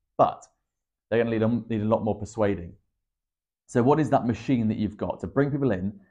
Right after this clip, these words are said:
and to nurture them? And one of the things you should think about here is the eighty twenty rule, right? So let's try and think about eighty percent, um,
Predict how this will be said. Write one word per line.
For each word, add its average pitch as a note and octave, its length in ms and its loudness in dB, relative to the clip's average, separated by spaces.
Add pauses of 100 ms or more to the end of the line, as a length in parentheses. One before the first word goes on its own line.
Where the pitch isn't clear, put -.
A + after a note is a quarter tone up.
(160)
and G#2 100 -4
to A2 80 -6
nurture G#2 560 -2
them? D#2+ 200 -12 (560)
And A2 120 -2
one D3 100 2
of D#3 120 -2
the C#3 60 0
things A2+ 120 0
you G#2+ 80 -2
should G#2 160 -10
think G#2 140 -4
about F2+ 200 -2
here F#2+ 360 -2
is F#2 240 -6 (120)
the - 120 -12
eighty G2+ 260 -4
twenty F2+ 360 -8
rule, D2+ 280 -14 (360)
right? F2+ 180 -10
So G2 100 -6
let's G2+ 140 -4
try A#2 180 -2
and A2 100 -4
think A#2 200 -4
about G2 400 0 (1400)
eighty D3+ 320 2
percent, A2+ 540 0 (340)
um, F#2 440 -6